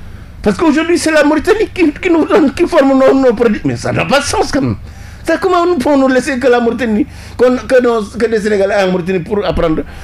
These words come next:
euh, pour être des imams ou des prédicateurs. Non, c'est-à-dire l'Institut islamique de Dakar doit transformer en institut supérieur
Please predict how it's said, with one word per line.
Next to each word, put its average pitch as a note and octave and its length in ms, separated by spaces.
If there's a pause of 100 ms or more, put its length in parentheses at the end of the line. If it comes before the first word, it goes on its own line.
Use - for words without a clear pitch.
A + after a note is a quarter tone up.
(400)
euh, F3 120
pour G3+ 160
être G#3 180
des D#3+ 260
imams F#3 340
ou F3 80
des D#3+ 140
prédicateurs. C3+ 560
Non, E3 380
c'est-à-dire G#3 260 (140)
l'Institut E4 500
islamique G#3 300
de D#3 60
Dakar F#3 200
doit F#3 200
transformer G3+ 360
en G3 160
institut G#3+ 380
supérieur C#4 400